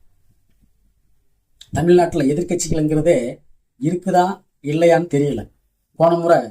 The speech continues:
அதிமுக ஆட்சியில அப்பாவும் மகனும் சாத்தான்குளத்துல இரட்டை கொலை செய்யப்பட்டார்கள்.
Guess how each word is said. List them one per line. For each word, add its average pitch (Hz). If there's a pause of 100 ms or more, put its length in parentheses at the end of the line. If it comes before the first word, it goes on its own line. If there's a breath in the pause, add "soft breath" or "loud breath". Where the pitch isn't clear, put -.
(320)
அதிமுக 156
ஆட்சியில 143 (880)
அப்பாவும் 160
மகனும் 143 (300)
சாத்தான்குளத்துல 151 (500)
இரட்டை 180
கொலை 165
செய்யப்பட்டார்கள். 135